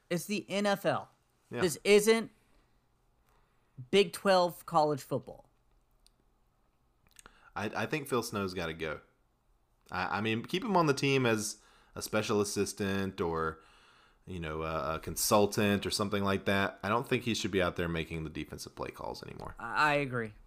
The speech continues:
Speaker 1: I, he should not be back as a play caller. I, I, the defense has improved under him. I wanna give him credit for that. It's just,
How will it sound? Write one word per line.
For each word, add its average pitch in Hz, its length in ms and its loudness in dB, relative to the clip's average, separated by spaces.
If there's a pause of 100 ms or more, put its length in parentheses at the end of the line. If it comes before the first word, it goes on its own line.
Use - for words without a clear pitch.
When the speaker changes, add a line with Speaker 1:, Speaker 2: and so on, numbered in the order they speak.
(100)
Speaker 1:
I, 143 300 4
he 151 180 0
should 160 240 -4
not 143 240 0
be 143 100 -2
back 123 340 -2
as 120 140 -6
a 117 60 -12
play 117 260 -8
caller. 104 360 -14 (1500)
I, 165 200 4
I, 160 60 0
the 165 280 4 (180)
defense 262 400 4
has 160 260 6
improved 135 420 -2
under 117 240 -2
him. 110 280 -14 (100)
I 143 160 0
wanna 190 460 2
give 156 180 0
him 139 160 0
credit 156 400 0
for 135 180 -6
that. 117 320 -6 (920)
It's 185 260 4
just, 196 340 6